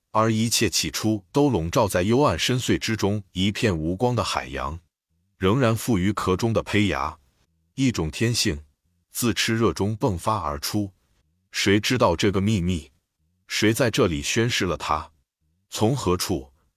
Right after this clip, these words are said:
从何处突如其来这各种各样的创造？诸神随后出现了，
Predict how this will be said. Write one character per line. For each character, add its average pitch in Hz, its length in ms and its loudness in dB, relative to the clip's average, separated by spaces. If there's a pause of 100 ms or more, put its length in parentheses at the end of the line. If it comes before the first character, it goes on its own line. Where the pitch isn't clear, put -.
(140)
从 107 260 0
何 120 220 0
处 107 220 -2
突 - 180 -4
如 110 160 2
其 104 220 0
来 78 320 -4 (100)
这 113 160 2
各 117 220 2
种 73 180 -6
各 107 140 2
样 98 120 2
的 78 80 -4
创 78 280 -4
造？ - 320 -4 (520)
诸 170 220 2
神 113 180 0
随 101 220 0
后 101 220 0
出 - 180 -2
现 107 240 0
了， 73 240 -8